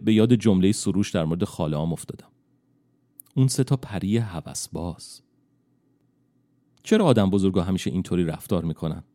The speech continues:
هیچ وقت نمیشه یه جواب درست حسابی و کامل ازشون بیرون کشید. همیشه رازداری می‌کنن. خیال می‌کنن ما بچه‌ها کودن و احمق تشریف داریم.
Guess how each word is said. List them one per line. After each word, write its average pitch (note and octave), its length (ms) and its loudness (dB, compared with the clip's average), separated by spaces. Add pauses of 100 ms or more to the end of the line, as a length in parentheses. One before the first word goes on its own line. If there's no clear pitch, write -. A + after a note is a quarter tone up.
(1000)
هیچ F#3+ 240 -2
وقت E3+ 180 2
نمیشه C3+ 240 2
یه B2 100 6
جواب A2 320 4
درست F#2 380 0
حسابی F#2 360 0
و G2+ 40 2
کامل F#2 400 -2
ازشون D#2+ 360 -4
بیرون C#2+ 260 -10
کشید. - 440 -16 (1160)
همیشه B2 320 0
رازداری F#2+ 540 2
می‌کنن. - 400 -6 (920)
خیال A#2 280 4
می‌کنن A2 400 4 (400)
ما A#2+ 80 6
بچه‌ها G#2+ 340 2
کودن G2 480 0
و A2 80 2
احمق F2 400 -6
تشریف - 360 -10
داریم. - 240 -12